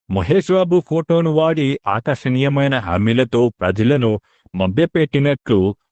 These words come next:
వారు ఆరోపిస్తున్నారు. ప్రచారకర్తగా ఉన్న వ్యక్తికి కూడా నైతికంగా, న్యాయపరంగా బాధ్యత ఉంటుందంటూ కమిషన్ ముందు వాదన వినిపిస్తున్నారు. దీంతో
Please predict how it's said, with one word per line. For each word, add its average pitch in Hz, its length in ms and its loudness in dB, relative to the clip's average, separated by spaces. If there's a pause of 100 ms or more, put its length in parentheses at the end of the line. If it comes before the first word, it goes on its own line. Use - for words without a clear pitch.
వారు 127 340 0
ఆరోపిస్తున్నారు. 110 880 -2 (480)
ప్రచారకర్తగా 170 1000 -2 (100)
ఉన్న 156 320 0
వ్యక్తికి 135 540 -2 (100)
కూడా 143 340 0 (160)
నైతికంగా, 156 720 0 (100)
న్యాయపరంగా 147 960 0
బాధ్యత 98 400 -2 (120)
ఉంటుందంటూ 107 840 0 (520)
కమిషన్ 165 580 0
ముందు 135 380 0
వాదన 139 440 0
వినిపిస్తున్నారు. 98 840 -2 (480)
దీంతో 175 420 0